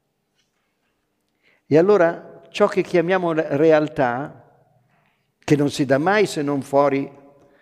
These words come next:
nella rappresentazione, diciamo, del sapere, nella rappresentazione dell'esperienza, come si dice comunemente, e allora essere nella realtà non significa stabilire in un giudizio cos'è la realtà.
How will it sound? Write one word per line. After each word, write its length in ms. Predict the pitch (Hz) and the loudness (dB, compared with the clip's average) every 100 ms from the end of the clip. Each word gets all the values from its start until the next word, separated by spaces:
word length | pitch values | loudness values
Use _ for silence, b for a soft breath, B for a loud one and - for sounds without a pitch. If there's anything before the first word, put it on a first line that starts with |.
| b b b b _ _ _ _ _ | b b b b _ _ _ _ _
nella 300 | 135 147 147 | 0 4 4
rappresentazione, 840 | 139 131 147 131 135 143 - 143 131 | 4 0 -2 -4 -2 -4 -4 -6 -6
diciamo, 360 | 123 131 123 | -8 -8 -8
del 200 | 123 120 | -6 -8
sapere, 500 | - 127 143 123 120 | -6 -4 -2 -2 -4
nella 240 | 147 120 110 | -6 -8 -4
rappresentazione 1300 | 120 - 123 120 127 127 123 - 147 135 135 - - _ | -4 -4 -6 -6 -6 -8 -8 -6 -6 -6 -8 -16 -20 _
dell'esperienza, 920 | 120 135 127 - 127 156 139 117 113 | -2 0 0 -6 -2 0 0 -4 -10
come 160 | 110 113 | -12 -12
si 100 | 135 | -14
dice 160 | 120 | -14
comunemente, 1000 | 123 120 123 131 117 113 113 147 175 - | -10 -6 -2 0 0 -2 0 -2 -2 -12
e 80 | - | -4
allora 320 | 156 175 147 - B B | 4 6 6 2 B B
essere 400 | - 208 - 170 | 2 4 2 -2
nella 220 | 165 156 | 0 0
realtà 520 | 151 147 147 - 127 | 2 2 2 0 0
non 180 | 139 165 | 0 -4
significa 680 | 165 196 247 220 185 143 135 B B B B | -6 -6 -6 -6 0 0 0 B B B B
stabilire 580 | - - 156 180 196 180 | -2 0 0 0 0 -2
in 120 | 170 | -2
un 120 | 165 | -4
giudizio 480 | 131 160 165 - 165 | -6 -6 -8 -4 -2
cos'è 280 | 147 131 143 | -2 -2 0
la 120 | 135 | 2
realtà. 680 | 123 117 110 104 104 _ | 0 -2 -4 -10 -12 _